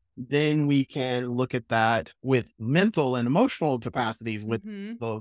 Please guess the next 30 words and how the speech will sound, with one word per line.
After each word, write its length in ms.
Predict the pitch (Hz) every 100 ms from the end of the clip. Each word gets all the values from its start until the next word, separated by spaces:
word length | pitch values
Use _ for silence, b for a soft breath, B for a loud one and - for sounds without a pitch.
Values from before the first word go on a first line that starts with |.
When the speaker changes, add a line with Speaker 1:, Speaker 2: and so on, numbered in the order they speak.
| -
Speaker 1:
things 320 | 151 156 143
that 120 | 131
we 100 | 131
do, 280 | 123 160 139
our 160 | 113 110
hobbies 400 | 143 160 143 113
and 120 | 107
things. 220 | 123 113 - b
Those 560 | 139 151 165 165 156 143
provide 800 | - 151 123 123 120 117 123 123 - _ -
a 220 | 139 139
pathway 840 | - 143 147 160 156 139 135 135 -
for 540 | 135 131 131 131 127 - _ _
neural 680 | 131 135 143 151 151 147 143
and 180 | 131 120
sensory 720 | - 147 143 139 135 139 135 127
and 100 | 120
emotional 920 | 117 123 135 - 131 120 117 117 110 _
expression 920 | 117 - - - 160 175 - 143 127
that 140 | 131
may 280 | 127 143 147
not 240 | 135 127 127
be 100 | 131
a 60 |
part 380 | 120 143 131 127
of 400 | - 117 117 117 110
our 520 | 113 110 107 110 117 _ -
daily 640 | 123 120 127 123 110 107 - _ 73
grind. 480 | 123 123 117 87 67
It 100 | -